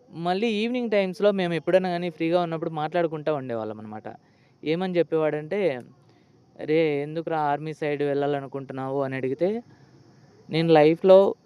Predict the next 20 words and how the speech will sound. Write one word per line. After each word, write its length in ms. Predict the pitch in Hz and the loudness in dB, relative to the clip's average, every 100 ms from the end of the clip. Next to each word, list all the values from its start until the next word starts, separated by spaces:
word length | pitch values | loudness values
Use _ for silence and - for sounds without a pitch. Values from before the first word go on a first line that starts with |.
| _ - - _ - - | _ -20 -20 _ -20 -8
చనిపోయినా 580 | - 156 175 190 190 | -2 0 2 4 4
పర్లేదు, 600 | 190 151 147 151 147 180 214 - - - _ _ - - _ - - | 2 2 4 4 4 2 0 -12 -20 -20 _ _ -20 -20 _ -16 0
ఆర్మీ 280 | 139 165 185 | 2 4 4
కోసమే 560 | 175 170 175 175 165 - | 4 4 2 -2 -2 -2
ఒక్క 280 | 135 - 180 | -4 -2 2
రోజన్నా 460 | 175 180 196 185 | 6 6 4 2
కానీ 220 | 185 180 180 | 2 2 2
యుద్ధం 360 | 156 170 180 | 2 0 2
చేసి 200 | 165 160 | 2 0
చచ్చిపోయినా 500 | 170 151 - 165 165 | 0 -4 -2 -2 0
పర్లేదు 400 | 156 143 147 135 | 2 2 2 2
అనేవాడు 420 | 139 120 110 104 - | 0 -2 -6 -8 -8
సార్. 120 | 110 | -4
ఎప్పుడు 340 | 123 - 175 180 | -2 0 0 0
చూసినా 260 | 170 160 | 0 0
కూడా 160 | 151 165 | 2 4
ఈ 80 | 151 | 2
మాట 260 | 139 143 | 2 -2
మాట్లాడేవాడు 680 | 151 135 131 135 127 131 175 214 _ _ _ - | -2 -4 -2 -2 0 -2 -4 -6 _ _ _ -4
అనిపించేది. 800 | 175 214 226 190 190 170 190 226 | -2 0 0 2 4 4 4 2